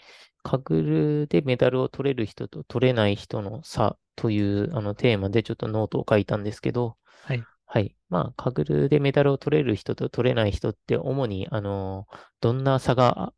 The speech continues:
Speaker 1: あの、大きい差は何ですかみたいな、はい、話が来て、あの、マシュマロの質問が来ていたので、
Speaker 2: うん。
Speaker 1: ちょっと答えてみたんですけど、はい。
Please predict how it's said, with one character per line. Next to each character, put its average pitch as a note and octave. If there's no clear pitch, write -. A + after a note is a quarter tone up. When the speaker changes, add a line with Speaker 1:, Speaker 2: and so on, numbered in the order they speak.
Speaker 1:
あ B2
の、 G#2+
大 C3
き C#3
い B2
差 A2
は G2
何 A2+
で G#2
す -
か G2
み F#2
た G#2
い G2
な、 F#2
は -
い、 G2
話 -
が G2
来 -
て、 G2
あ B2
の、 G2+
マ G#2+
シ -
ュ A#2
マ G#2+
ロ G2
の G2+
質 -
問 G2
が G2+
来 -
て G#2+
い G2
た G2
の F#2+
で、 G#2+
Speaker 2:
う D3
ん。 C3+
Speaker 1:
ち B2
ょ -
っ -
と -
答 A2+
え G2
て -
み G2
た G#2
ん G2
で G#2
す -
け A2
ど、 A2+
は -
い。 G#2